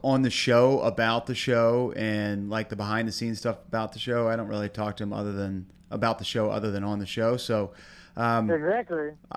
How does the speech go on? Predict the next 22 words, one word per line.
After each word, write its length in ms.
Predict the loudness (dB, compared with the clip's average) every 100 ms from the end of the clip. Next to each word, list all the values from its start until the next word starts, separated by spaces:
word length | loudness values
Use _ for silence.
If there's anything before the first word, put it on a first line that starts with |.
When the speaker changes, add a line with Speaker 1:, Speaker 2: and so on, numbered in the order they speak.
| 0
Speaker 1:
I, 100 | 2
Speaker 2:
is 40 | 2
the 40 |
first 240 | -2 -4
I'm 160 | -4 -6
hearing 240 | -4 -4
of 60 | -2
this 100 | -2
Speaker 1:
wh-, 80 | -4
Speaker 2:
plan. 260 | -8 -10 4
Speaker 1:
what, 240 | 10 10
what, 180 | 12 8
wh-, 200 | 8 6
when 160 | 8 6
do 80 | 6
you 280 | 4 4 0
plan 240 | 2 4 4
to 60 |
leave 280 | 4 2 2
for 120 | -4
Charlottesville, 540 | 0 2 2 0 -6 -4
Docs? 500 | -4 -4 -8 -14